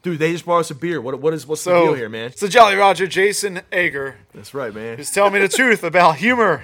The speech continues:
Speaker 2: success.
Speaker 1: Trying to.
Speaker 2: And, uh, yeah, we got Kiss Off I P A over here.
Speaker 1: Awesome.
Speaker 2: This beer
Speaker 1: Tell me about it, yeah.
Speaker 2: this beer is, uh, obviously it's an I P A. Now, it's not gonna be like one of your old school I P As that you
Speaker 1: Yeah,
Speaker 2: get
Speaker 1: which I profess to
Speaker 2: out,
Speaker 1: love to you
Speaker 2: out of
Speaker 1: before we
Speaker 2: Halifax,
Speaker 1: talk.
Speaker 2: correct.
Speaker 1: We started talking about I P As before the show, ladies
Speaker 2: We
Speaker 1: and
Speaker 2: did.
Speaker 1: gentlemen,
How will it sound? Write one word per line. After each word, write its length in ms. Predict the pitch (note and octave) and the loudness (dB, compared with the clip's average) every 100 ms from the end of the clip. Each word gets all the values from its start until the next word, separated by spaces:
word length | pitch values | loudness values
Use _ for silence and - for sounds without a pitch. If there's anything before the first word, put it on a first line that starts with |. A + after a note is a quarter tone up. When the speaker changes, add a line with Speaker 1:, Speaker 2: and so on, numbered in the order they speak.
| - | -14
Speaker 2:
success. 720 | - - - G3+ F#3+ C#3 - | -18 -18 -8 -2 0 -2 -8
Speaker 1:
Trying 360 | - A#2+ D3 A2+ | -8 -8 -6 -10
to. 180 | G#2+ D3 | -8 -8
Speaker 2:
And, 160 | D3 | -6
uh, 180 | C#3+ C#3+ | -6 -6
yeah, 180 | D3 F3 | -6 -8
we 100 | C3 | -6
got 340 | E3 D#3 - | -4 -4 -6
Kiss 240 | - F#3 A3 | -16 -12 -10
Off 200 | F#3 D#3+ | -8 -8
I 100 | C#3+ | -10
P 180 | A#2+ | -10
A 120 | C#3 A2 | -12 -14
over 100 | F#2 | -16
here. 140 | F#2+ G2+ - - | -16 -18 -10 -8
Speaker 1:
Awesome. 380 | A#2+ C#3+ - C3+ _ _ _ | -6 -8 -10 -20 _ _ _
Speaker 2:
This 160 | C#3 - | -12 -12
beer 360 | - E3+ D#3+ C#3+ | -6 -2 -2 -2
Speaker 1:
Tell 120 | E3 | -6
me 80 | E3+ | -8
about 300 | A#2 G2 F2+ | -8 -10 -12
it, 60 | |
yeah. 180 | A2 C#3+ | -12 -12
Speaker 2:
this 120 | A2 | -12
beer 320 | - E3+ E3+ | -10 -6 -6
is, 400 | E3 D3+ D3 C3+ | -6 -8 -10 -10
uh, 240 | D3 C#3 C3+ | -8 -8 -8
obviously 420 | D3 C#3 C#3 D3 | -8 -8 -8 -10
it's 100 | C3+ | -10
an 60 | C#3 | -10
I 100 | C3+ | -10
P 160 | C#3+ | -6
A. 160 | D3+ D#3+ - A#2 - | -6 -8 -14 -14 0
Now, 100 | A3 | 0
it's 100 | A3+ | 2
not 140 | B3+ | -2
gonna 140 | A3 | -2
be 140 | G3 G3 | -4 -2
like 180 | F3+ E3 | -2 -2
one 120 | D#3+ | -6
of 40 | |
your 180 | D3 C#3 D#3 | -4 -6 -6
old 220 | D#3 C#3+ | -6 -6
school 240 | - C#3+ | -6 -4
I 100 | C3+ | -4
P 160 | B2+ B2+ | -6 -12
As 200 | A#2 A2 | -12 -14
that 80 | A#2 | -12
you 120 | B2+ | -8
Speaker 1:
Yeah, 200 | B2 A2+ | -8 -8
Speaker 2:
get 80 | G#2 | -10
Speaker 1:
which 100 | C#3 | -6
I 100 | D3+ | -6
profess 460 | - C#3+ E3+ D3 | -6 -10 -8 -10
to 80 | - | -10
Speaker 2:
out, 40 | B2 | -6
Speaker 1:
love 280 | D#3 B2+ - | -4 -4 -8
to 100 | G#2+ | -16
you 160 | G#2+ | -4
Speaker 2:
out 80 | F#3 | -2
of 40 | E3+ | 4
Speaker 1:
before 220 | E3 D#3+ | 4 4
we 80 | C3+ | 2
Speaker 2:
Halifax, 380 | D3+ D3 A#2 | -2 -2 -6
Speaker 1:
talk. 80 | - | -10
Speaker 2:
correct. 480 | D#3+ E3 B2 - - | -4 -2 -2 -6 -14
Speaker 1:
We 80 | D3+ | -8
started 220 | G#3 F#3 | -2 0
talking 240 | E3+ D#3+ C#3+ | 0 0 0
about 140 | C#3 | -2
I 120 | C#3 | -2
P 160 | C3 C#3 | -4 -8
As 140 | B2 | -8
before 260 | G#2+ C3 A#2+ | -12 -10 -10
the 80 | A2+ | -8
show, 300 | C3+ A#2 G#2+ | -6 -6 -6
ladies 220 | G#2 G2+ | -8 -10
Speaker 2:
We 40 | |
Speaker 1:
and 80 | G2 | -6
Speaker 2:
did. 220 | E3+ G#3+ | -2 -2
Speaker 1:
gentlemen, 160 | G2+ | -4